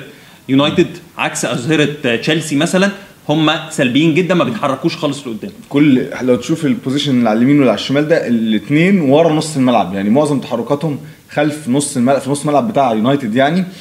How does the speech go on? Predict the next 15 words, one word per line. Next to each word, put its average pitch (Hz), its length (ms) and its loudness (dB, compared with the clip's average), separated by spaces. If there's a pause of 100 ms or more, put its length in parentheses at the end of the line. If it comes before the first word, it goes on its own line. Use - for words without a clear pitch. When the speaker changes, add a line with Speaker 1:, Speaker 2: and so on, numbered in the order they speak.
(320)
Speaker 2:
ولكن 175 520 2 (400)
ش-، - 160 -16
أنا 139 220 0
يعني 117 300 2 (180)
شفنا 185 380 4
نتيجة 190 180 2
اتنين 180 200 2
صفر 208 280 -2
في - 80 -12
الآخر، 170 320 -2 (100)
ولكن 156 260 2
شفنا 190 260 0
سيطرة 165 340 2
بالطول 170 260 0
والعرض. 165 340 4